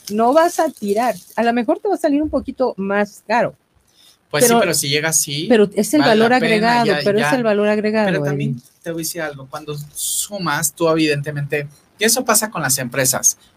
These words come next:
Speaker 2: que damos un servicio, porque tú al final eres una empresa
Speaker 1: Sí,
Speaker 2: que da
Speaker 1: claro.
Speaker 2: un servicio. Eso sucede, que lo que hacemos es facili-, somos facilitadores. Para esa gente que trabaja, que está ocupada, que no te da tiempo de hacer estas prácticas mucho más fácil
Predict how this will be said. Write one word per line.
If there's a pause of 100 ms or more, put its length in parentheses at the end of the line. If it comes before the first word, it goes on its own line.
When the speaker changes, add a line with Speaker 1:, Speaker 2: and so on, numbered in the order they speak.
(100)
Speaker 2:
que
damos
un
servicio,
porque
tú
al
final
eres
una
empresa
Speaker 1:
Sí,
Speaker 2:
que
da
Speaker 1:
claro.
Speaker 2:
un
servicio. (680)
Eso
sucede,
que
lo
que
hacemos
es (300)
facili-,
somos
facilitadores. (720)
Para
esa
gente
que
trabaja,
que
está
ocupada,
que
no
te
da
tiempo (460)
de
hacer
estas
prácticas
mucho
más
fácil